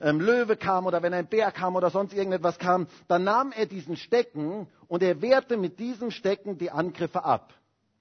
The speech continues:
Und mitten im Tal des Todesschattens dürfen wir es wissen, dass Gott uns beschützt. Dass Gott unser Schutz ist.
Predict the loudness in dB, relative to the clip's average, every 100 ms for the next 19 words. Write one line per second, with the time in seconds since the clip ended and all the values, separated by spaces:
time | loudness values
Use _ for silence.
0 | _ _ _ _ _ _ _ _ _ -2
1 | -2 0 -2 -2 -6 -6 -6 -10 -10 -4
2 | 2 4 6 4 2 -8 -6 -4 -2 -4
3 | -2 -4 -2 -10 -10 -8 -8 -6 -12 -4
4 | -4 -4 -12 -8 -8 -6 -8 -10 -10 _
5 | _ -6 -6 -4 -2 -2 -4 _ -8 -8
6 | -10 -16 -12 -12 -12 _ _ _ _ _
7 | _ _ _ _ _ _ _ -4 -2 -2
8 | -2 -4 -2 -2 -2 -6 -8 -8 -8 -8